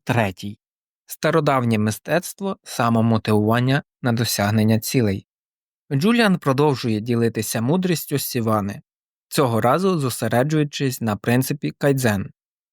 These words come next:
постійному самовдосконаленні. Він пояснює, що лише через внутрішній розвиток можна досягти гармонії в зовнішньому світі. Для цього мудреці використовували десять стародавніх ритуалів. Ритуал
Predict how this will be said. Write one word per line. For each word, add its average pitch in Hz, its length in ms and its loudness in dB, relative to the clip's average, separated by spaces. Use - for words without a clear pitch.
постійному 135 760 2
самовдосконаленні. 113 1200 0
Він 196 160 2
пояснює, 139 720 0
що - 200 -8
лише 117 340 0
через 113 340 -2
внутрішній 131 600 0
розвиток 170 480 0
можна 151 240 2
досягти 127 500 -2
гармонії 117 640 2
в 139 80 -4
зовнішньому 120 640 -2
світі. 135 500 -2
Для 147 140 2
цього 180 280 4
мудреці 113 520 2
використовували 127 800 2
десять 131 440 -2
стародавніх 107 720 -4
ритуалів. 110 560 -2
Ритуал 180 500 0